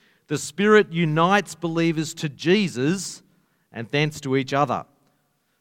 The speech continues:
Paul puts it this way in one Corinthians chapter twelve. He says, "For in the one Spirit we were all baptized into one body,"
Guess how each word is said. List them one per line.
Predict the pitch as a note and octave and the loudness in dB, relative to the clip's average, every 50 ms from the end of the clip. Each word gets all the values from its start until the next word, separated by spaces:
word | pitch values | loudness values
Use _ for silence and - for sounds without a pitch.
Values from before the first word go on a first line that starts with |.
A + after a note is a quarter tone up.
| _ _ _ | _ _ _
Paul | - - F3+ F#3 | -2 0 0 0
puts | - - F#3 F3+ - | 2 0 -4 -4 -4
it | - | -4
this | - F3 - - | -4 -4 -4 -2
way | D3 D3+ D3+ D3+ D#3 D3+ D3 | 0 2 2 2 2 0 -2
in | C#3 | -2
one | C#3 D3 D3+ D3 | -2 -2 -2 -2
Corinthians | - D3+ D3+ B2 C3+ C#3 C3 - | -4 -6 -6 -6 -8 -12 -8 -4
chapter | - D3 C#3+ - | -4 -4 -4 -6
twelve. | - - D#3 E3 C#3+ A2 F#2 D#2+ _ - | -8 -2 0 0 2 0 -2 -4 _ -14
He | - B2+ | -14 -8
says, | - E3+ E3 B2+ G#2 - | -2 -2 -2 -2 -2 -6
"For | - _ - D#3+ D#3+ D#3+ D#3 D#3 - | -14 _ -4 -2 0 0 0 -2 -4
in | - G3 A3 A3 G#3+ G#3 | -2 0 2 2 4 2
the | G3 | 2
one | F3+ D#3+ E3+ E3+ E3+ E3+ E3 | 2 2 2 2 2 0 -2
Spirit | D#3+ - - - C#3 C#3 D#3 G3+ A3+ - - - _ _ _ _ _ _ - | -6 -8 -8 -4 -2 0 0 0 -2 -4 -8 -20 _ _ _ _ _ _ -6
we | C#3+ D3+ D3+ | -2 0 2
were | C#3 C#3+ C#3+ - | 2 0 -2 -2
all | - E3+ F#3+ G#3 G#3+ G#3 | -2 0 2 4 4 2
baptized | D#3 D#3 D3 D3 C#3+ - - C3 C3 C3 C3+ C#3 C#3 - - | 2 2 0 -2 -2 -6 -8 -4 -2 0 0 -2 -2 -6 -10
into | - D#3 C3+ B2 C#3 C3+ | -8 -8 -6 -6 -6 -8
one | B2 A2+ G#2+ B2+ C#3+ D3+ D#3 D#3 D#3 D#3+ D#3 D3+ | -8 -8 -4 0 2 2 2 2 0 -2 -4 -6
body," | D3+ - D#3 E3 F3+ D#3+ B2 G#2 F2+ D#2+ | -4 -2 2 2 2 2 2 -2 -8 -10